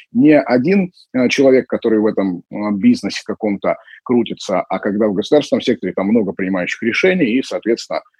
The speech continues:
авральный режим для нас — это нормально. Мы просто сели и подумали с коллегами,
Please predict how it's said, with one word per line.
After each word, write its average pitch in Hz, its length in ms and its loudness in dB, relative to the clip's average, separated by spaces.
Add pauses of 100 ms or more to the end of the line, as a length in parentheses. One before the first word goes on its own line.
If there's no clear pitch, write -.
(120)
авральный 107 380 2
режим 110 260 0
для 95 100 -2
нас — 98 240 -2
это 82 300 -2 (100)
нормально. 87 580 -4 (340)
Мы - 80 2
просто 165 240 2
сели 208 320 4
и 127 60 4
подумали 117 720 2 (300)
с - 60 -12
коллегами, 107 720 2